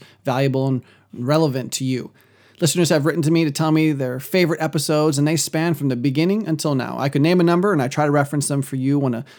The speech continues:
former episode will help to broaden your understanding of a current subject. But for now, I'd like you to point you specifically to episode ninety-four,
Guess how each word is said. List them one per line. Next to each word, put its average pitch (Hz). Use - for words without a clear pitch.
former 147
episode 139
will 123
help 139
to -
broaden 127
your 135
understanding 131
of 113
a 123
current 131
subject. 127
But 131
for 151
now, 165
I'd 151
like 147
you 139
to 131
point 170
you 143
specifically 214
to 185
episode 147
ninety-four, 131